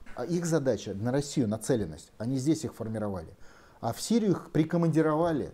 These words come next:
Ну, просто здесь щас не получилось. То есть их перебросили в Сирию на период сирийских событий. В сирийские события закончатся, как бы они ни закончились, они будут верну-, они вернутся обратно в Россию.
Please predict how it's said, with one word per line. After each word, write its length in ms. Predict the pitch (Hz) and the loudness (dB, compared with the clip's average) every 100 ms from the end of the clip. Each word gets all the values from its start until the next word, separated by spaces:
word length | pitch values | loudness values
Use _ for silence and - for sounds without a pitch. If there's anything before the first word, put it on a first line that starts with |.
| - | -10
Ну, 120 | 120 | -10
просто 280 | - 208 185 | -4 -2 -2
здесь 280 | 123 185 - | 0 0 0
щас 280 | - 147 - | 4 2 2
не 100 | 107 | -6
получилось. 560 | 104 98 - 82 71 - - - - _ - | -6 -6 -8 -10 -12 -18 -20 -20 -20 _ -12
То 60 | - | -6
есть 140 | 117 | -2
их 100 | 175 | -2
перебросили 560 | - 175 165 190 - 127 | 4 6 8 8 6 0
в 80 | 123 | -4
Сирию 340 | - 240 196 | -2 2 2
на 120 | 127 | 2
период 260 | - 147 185 | 0 0 0
сирийских 400 | 160 147 156 139 | 0 0 -2 -6
событий. 420 | - 127 98 101 - - - - | -4 -4 -4 -8 -20 -20 -20 -18
В 60 | - | -4
сирийские 460 | - 180 156 151 | 2 4 4 0
события 340 | 135 143 135 135 | -2 0 2 2
закончатся, 560 | 147 156 254 208 - | 0 0 -2 -2 -8
как 240 | - 156 117 | 0 0 2
бы 80 | 120 | 0
они 160 | 110 | 0
ни 80 | 113 | -4
закончились, 460 | 110 113 104 92 - | -4 -4 -6 -8 -12
они 180 | - 180 | -4 -2
будут 240 | 190 190 131 | 0 0 0
верну-, 400 | 131 147 165 - | 2 2 2 0
они 160 | 131 | 0
вернутся 380 | 143 156 180 175 | 2 2 2 0
обратно 320 | 165 175 143 | 2 2 0
в 40 | 131 | -4
Россию. 400 | 175 139 85 | -4 -4 -8